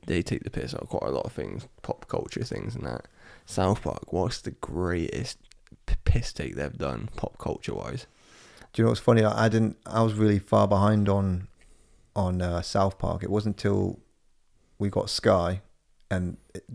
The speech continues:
Speaker 2: this, it, Comedy Central used to be called Paramount.
Speaker 1: Mm-hmm, I remember that.
Speaker 2: And they started showing South Park.
Speaker 1: But
Speaker 2: A-,
Speaker 1: it,
Speaker 2: and this was
Speaker 1: te-,
Speaker 2: season
Speaker 1: technically, Comedy Central was still co-, in America. But
Speaker 2: Yeah, yeah,
Speaker 1: to
Speaker 2: yeah,
Speaker 1: us,
Speaker 2: yeah,
Speaker 1: it was
Speaker 2: yeah.
Speaker 1: p-, on Paramount. Yeah, yeah.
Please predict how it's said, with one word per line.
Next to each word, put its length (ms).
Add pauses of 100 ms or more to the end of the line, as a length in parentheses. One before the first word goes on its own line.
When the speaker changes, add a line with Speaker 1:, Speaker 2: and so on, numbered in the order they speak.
(140)
Speaker 2:
this, 280
it, 280
Comedy 320
Central 340
used 120
to 40
be 80
called 300
Paramount. 580 (260)
Speaker 1:
Mm-hmm, 440
I 40
remember 260
that. 200 (340)
Speaker 2:
And 140
they 40
started 260
showing 240
South 280
Park. 300 (240)
Speaker 1:
But 140
Speaker 2:
A-, 40
Speaker 1:
it, 200
Speaker 2:
and 160
this 140
was 100
Speaker 1:
te-, 140
Speaker 2:
season 340
Speaker 1:
technically, 340
Comedy 360
Central 340
was 140
still 280
co-, 280
in 100
America. 640 (220)
But 100
Speaker 2:
Yeah, 80
yeah, 140
Speaker 1:
to 140
Speaker 2:
yeah, 60
Speaker 1:
us, 200
Speaker 2:
yeah, 40
Speaker 1:
it 40
was 100
Speaker 2:
yeah. 60
Speaker 1:
p-, 100
on 160
Paramount. 520
Yeah, 220
yeah. 80